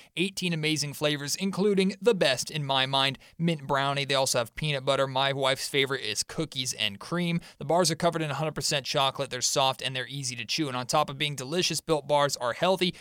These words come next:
perfect for the health-conscious guy or girl. You can lose or maintain weight while indulging in a delicious treat.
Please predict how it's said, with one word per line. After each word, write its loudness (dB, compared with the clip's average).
perfect 4
for -6
the 0
health-conscious 0
guy 4
or 2
girl. 2
You 2
can -4
lose 2
or -2
maintain -2
weight 0
while 4
indulging 0
in -4
a -6
delicious -4
treat. -2